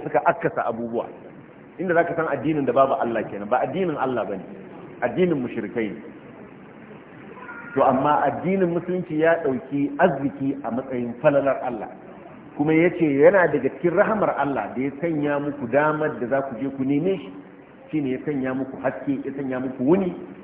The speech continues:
mai haske. "Wala allakum tashkurun," kuma domin ku gode ma Allah. Ku gane cewa wannan rahamar Allah ce. Ku gane cewa rahamar Allah ce,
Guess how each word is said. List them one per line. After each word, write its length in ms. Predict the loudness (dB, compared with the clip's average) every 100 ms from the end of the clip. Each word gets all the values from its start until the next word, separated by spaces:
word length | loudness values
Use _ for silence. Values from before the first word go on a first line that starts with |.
| -6
mai 80 | -2
haske. 400 | -2 -2 -4 -6 -8 -14 -14 2 8
"Wala 260 | 8 8
allakum 400 | 4 0 -4 -6
tashkurun," 380 | -6 -8 -8 -8
kuma 140 | -6 -4
domin 260 | -4 -4
ku 100 | -8 -6
gode 240 | -6 -6
ma 80 | -8 -10
Allah. 220 | -10 -12 -16 -20 -20 -20 -20 -18 -6
Ku 80 | 6
gane 380 | 8 8 4
cewa 240 | 2 2 2
wannan 160 | 0
rahamar 320 | -2 -2 -4 -6
Allah 240 | -6 -6 -8 -10
ce. 80 | -14 -16 -18 -20 -20 -20 -20 -20 -10
Ku 140 | -6 4
gane 480 | 8 8 6 2 2
cewa 560 | 4 6 6 4 0
rahamar 400 | 2 4 2 0
Allah 320 | 0 2 2 0
ce, 260 | -2 -2